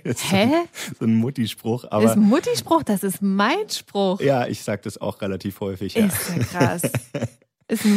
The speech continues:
Speaker 2: Muttispruch?
Speaker 1: Ja.
Speaker 2: Okay, hab ich noch nie gehört. Aber ich bin voll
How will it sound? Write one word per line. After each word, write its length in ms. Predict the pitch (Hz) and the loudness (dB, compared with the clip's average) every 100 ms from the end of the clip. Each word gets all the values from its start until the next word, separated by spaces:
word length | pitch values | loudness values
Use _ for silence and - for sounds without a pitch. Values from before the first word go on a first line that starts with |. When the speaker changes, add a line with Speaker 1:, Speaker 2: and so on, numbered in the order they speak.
| 208 | 6
Speaker 2:
Muttispruch? 580 | 269 - 285 - - 143 | 4 2 -2 -4 -4 2
Speaker 1:
Ja. 480 | 143 139 - - 196 | 4 4 2 -4 -8
Speaker 2:
Okay, 480 | - 214 196 147 180 | -4 -2 -2 -4 -4
hab 100 | 185 | -2
ich 100 | 196 | 0
noch 80 | 220 | 0
nie 120 | 233 | 0
gehört. 260 | 240 226 156 | 0 -2 -2
Aber 180 | 196 | 0
ich 180 | 180 - | 0 0
bin 200 | 220 214 | 0 0
voll 500 | - 226 226 208 175 | 2 2 2 2 -4